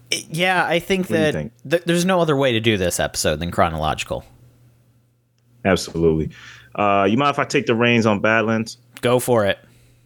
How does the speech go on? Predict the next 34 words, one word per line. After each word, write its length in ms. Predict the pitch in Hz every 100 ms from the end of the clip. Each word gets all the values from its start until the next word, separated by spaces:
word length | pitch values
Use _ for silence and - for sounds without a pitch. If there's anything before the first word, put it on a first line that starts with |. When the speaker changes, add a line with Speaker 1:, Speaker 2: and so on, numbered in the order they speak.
| _ _ _ _ _ _ _ _ - - -
Speaker 2:
All 100 | 131
right. 240 | 120 98 -
So 120 | 139
with 200 | 143 123
Badlands, 600 | 170 180 156 156 139 127
we 140 | 139
got 380 | 131 131 123 113
the 120 | 113
directorial 680 | 104 98 113 - 131 110 104
debut 580 | 95 95 80 92 90 -
of 200 | 82 -
Terrence 400 | 95 85 78 -
Malick. 520 | 113 127 131 120 - - - - _ -
We 140 | 107 104
have 540 | 104 98 95 95 80 87
a 80 |
young 380 | 90 85 104 107
Sissy 340 | 104 - 95 87
Spacek 760 | - 123 123 120 131 113 -
paired 300 | - 110 101
with 160 | 92 95
a 40 |
young 340 | 85 92 90
Martin 280 | 87 90 85
Sheen. 560 | 80 - 95 80 73 - - - -
Sissy 320 | - 139 143
Spacek 560 | - 143 127 139 117 -
plays 320 | 123 107 95
Holly. 540 | - 120 98 73 71 -
She's 300 | - 95 90
a 160 | 85
fifteen-year-old 1120 | - 120 117 - 113 104 101 98 98 95 92
that, 200 | - 82
um, 520 | 82 82 82 80 80